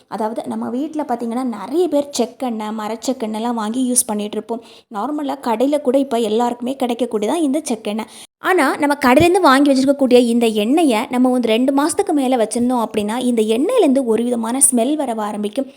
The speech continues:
அதே மாதிரி நம்ம இந்த எ-, இந்த எண்ணெயில நம்ம ஏதாவது போட்டு பொரிச்சு எடுத்து சாப்பிட்றோம் அப்படின்னா, அதிகமான எண்ணெய் வாடை, எண்ணெய் அப்படியே கமக்குற மாதிரியே இருக்கும்.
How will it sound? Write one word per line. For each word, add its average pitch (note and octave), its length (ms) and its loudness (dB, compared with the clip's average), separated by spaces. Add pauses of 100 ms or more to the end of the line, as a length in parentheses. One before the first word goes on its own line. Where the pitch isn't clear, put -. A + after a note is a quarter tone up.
(180)
அதே B3+ 260 -4
மாதிரி C4+ 300 -6
நம்ம A#3+ 200 -4
இந்த G#3+ 140 -6
எ-, G#3+ 280 -6
இந்த A#3+ 240 -2
எண்ணெயில D4 400 -4
நம்ம C#4 180 -6
ஏதாவது A#3+ 340 -4
போட்டு A#3+ 280 -2
பொரிச்சு A#3+ 340 -2
எடுத்து B3 320 -2
சாப்பிட்றோம் A#3 480 -4
அப்படின்னா, G#3+ 340 -4 (260)
அதிகமான D4 600 -4
எண்ணெய் C#4+ 500 -4
வாடை, A3+ 320 -2 (180)
எண்ணெய் B3+ 360 -2
அப்படியே A#3+ 360 -2
கமக்குற A#3 440 0
மாதிரியே A#3 380 0
இருக்கும். G#3+ 160 -4